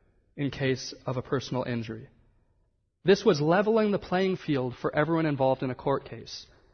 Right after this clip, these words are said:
So a rich person, for example, couldn't make a poor beggar pay extra in cases where an injury was caused. If a, if a poor person, you know,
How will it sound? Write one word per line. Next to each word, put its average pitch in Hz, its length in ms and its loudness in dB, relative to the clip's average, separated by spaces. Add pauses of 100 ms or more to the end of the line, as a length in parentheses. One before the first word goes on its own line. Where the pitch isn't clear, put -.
(140)
So 175 260 4
a 160 100 6
rich 185 300 4
person, 147 380 0
for 139 160 0
example, 127 460 0
couldn't 214 380 2
make 175 200 0
a 156 60 -2
poor 180 320 0
beggar 135 480 0 (400)
pay 170 200 4
extra 143 640 -4 (540)
in 143 140 -4
cases 139 400 0
where 139 120 2
an 135 60 -2
injury 131 340 -2
was 117 180 -4
caused. - 500 -10 (1500)
If 143 180 0
a, 143 220 2 (280)
if 139 160 0
a 143 60 2
poor 196 320 4
person, 170 600 -2 (600)
you 139 60 -10
know, 127 180 -4